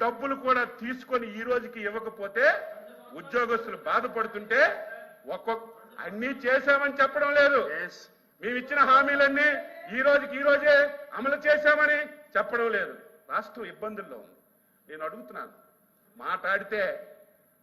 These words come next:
Speaker 1: డైరెక్ట్ బెనిఫిట్ స్కీమ్ కింద మూడు లక్షల యాభై వేల కోట్లు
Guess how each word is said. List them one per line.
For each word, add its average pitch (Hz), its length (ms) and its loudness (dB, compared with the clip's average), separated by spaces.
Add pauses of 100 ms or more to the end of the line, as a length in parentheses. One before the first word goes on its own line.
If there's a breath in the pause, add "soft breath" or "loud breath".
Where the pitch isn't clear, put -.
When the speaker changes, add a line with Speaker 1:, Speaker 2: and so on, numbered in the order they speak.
(960)
Speaker 1:
డైరెక్ట్ 220 480 0
బెనిఫిట్ 214 380 -10
స్కీమ్ 185 300 -20
కింద 160 200 -12 (880)
మూడు 226 220 -6 (100)
లక్షల 202 340 -4
యాభై 185 340 -6
వేల 160 140 -12 (100)
కోట్లు 196 340 -14